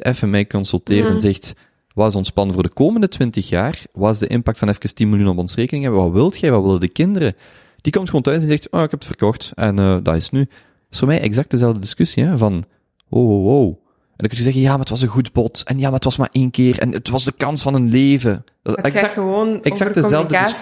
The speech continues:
Speaker 1: discussie
Speaker 2: in de
Speaker 1: als,
Speaker 2: relatie,
Speaker 1: ja,
Speaker 2: hè,
Speaker 1: als wat
Speaker 2: ja.
Speaker 1: je, nee, jij net zegt, "Ja, maar het, het stelde niet veel voor." De exact dezelfde argumenten. Maar de onderliggend, het onderliggend punt is, je zit niet op dezelfde lijn. En trek die, zorg dat daar die plooien gladgestreken zijn voordat je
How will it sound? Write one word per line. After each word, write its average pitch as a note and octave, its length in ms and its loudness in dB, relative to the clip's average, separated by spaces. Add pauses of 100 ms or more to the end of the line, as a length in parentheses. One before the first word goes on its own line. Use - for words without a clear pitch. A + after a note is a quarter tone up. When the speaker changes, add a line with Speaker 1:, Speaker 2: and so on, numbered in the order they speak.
Speaker 1:
discussie A3 220 2
Speaker 2:
in A#3+ 60 0
de F#3 120 0
Speaker 1:
als, E3 100 -2
Speaker 2:
relatie, A3 360 -2
Speaker 1:
ja, B2+ 120 2
Speaker 2:
hè, C#3 60 -2
Speaker 1:
als B3 140 -2
wat B2 100 0
Speaker 2:
ja. A#2+ 40 -2
Speaker 1:
je, A#2 60 0
nee, B2 240 0
jij B2+ 160 2
net E3 140 0
zegt, E3+ 140 -4
"Ja, D3+ 100 0
maar D3+ 140 -2
het, - 220 -18
het A2+ 240 -12
stelde C#3 260 -2
niet C3+ 140 0
veel A#2 140 2
voor." A2 260 0
De G#2+ 180 -6
exact C3+ 300 -4
dezelfde B2+ 300 2
argumenten. B2+ 560 0 (720)
Maar - 100 -2
de - 80 -6
onderliggend, B2+ 680 2 (100)
het - 140 -12
onderliggend B2+ 440 2
punt A#2+ 280 0
is, - 260 -2 (380)
je - 160 -4
zit F#2 160 -2
niet E2+ 100 0
op E2 60 -2
dezelfde E2 380 2
lijn. C#3 380 2 (240)
En F2+ 200 -2
trek G#2 300 -4
die, G2 240 -2
zorg F2+ 360 0
dat D#2+ 200 -2
daar A2+ 260 0
die G2+ 140 2
plooien F2 320 2
gladgestreken A2 600 -2
zijn G2 220 -2
voordat F#2+ 420 0
je E2 200 0